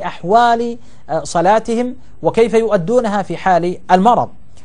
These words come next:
وهذا لا شك أنه نابع من عظيم اهتمامهم بأداء هذه الصلاة على الوجه الذي يرضاه الله تبارك، يرضاه الله تبارك وتعالى.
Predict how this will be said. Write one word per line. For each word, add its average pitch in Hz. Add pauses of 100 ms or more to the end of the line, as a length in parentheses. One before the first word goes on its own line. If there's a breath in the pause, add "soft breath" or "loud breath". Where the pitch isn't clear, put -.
(180 soft breath)
وهذا 156
لا 170
شك -
أنه 156
نابع 156
من 143
عظيم 175
اهتمامهم 160 (300 soft breath)
بأداء 156
هذه 156
الصلاة 175 (340 soft breath)
على 143
الوجه 143
الذي 135 (240 loud breath)
يرضاه 147
الله 131
تبارك، 123 (320)
يرضاه 160
الله 131
تبارك 127
وتعالى. 113